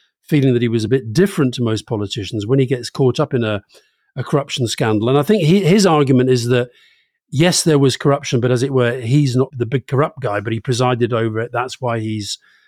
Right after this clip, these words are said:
he's sort of, he's stepping down. So yeah,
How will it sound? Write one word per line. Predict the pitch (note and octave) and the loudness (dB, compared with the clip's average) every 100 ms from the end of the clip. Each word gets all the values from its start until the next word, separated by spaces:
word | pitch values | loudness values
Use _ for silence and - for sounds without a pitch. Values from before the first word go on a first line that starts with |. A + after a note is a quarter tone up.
| _ | _
he's | - A#2 - | -8 -6 -4
sort | C3+ A#2+ | -4 -4
of, | - | -4
he's | B2+ G#2+ | -4 -6
stepping | - B2+ - G#2+ | -4 -6 -4 -2
down. | A#2+ A2 F#2 G2 - _ _ _ | -2 -2 -4 -10 -16 _ _ _
So | - | 2
yeah, | F3 G#3+ G#2 | 4 4 2